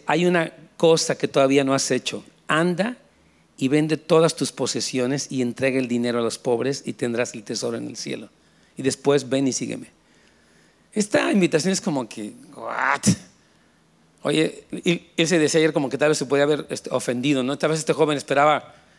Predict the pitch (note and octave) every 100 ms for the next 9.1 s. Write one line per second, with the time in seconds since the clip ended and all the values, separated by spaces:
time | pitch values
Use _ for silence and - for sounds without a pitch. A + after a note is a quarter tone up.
0 | _ D3 E3 F#3+ F#3 E3+ E3+ E3+ F#3 F3
1 | E3 E3 E3+ G3 A3 G3+ - G3 A3 G#3
2 | A3+ G#3+ G3 A3 A3+ F#3 F#3 E3+ - -
3 | - - D4+ - A3 A#3+ F3+ F3+ F3+ -
4 | F3 F3 E3 F#3 G3 E3 C#3+ C3+ C#3 -
5 | - - A#3 A#3 A3 A3+ - G#3 - -
6 | A3 - - - - - - - _ _
7 | _ _ - D4 B3+ B3+ D4 E4+ C4 E3
8 | A#2 - - - - - C4+ C4+ G3 A#3+
9 | D#4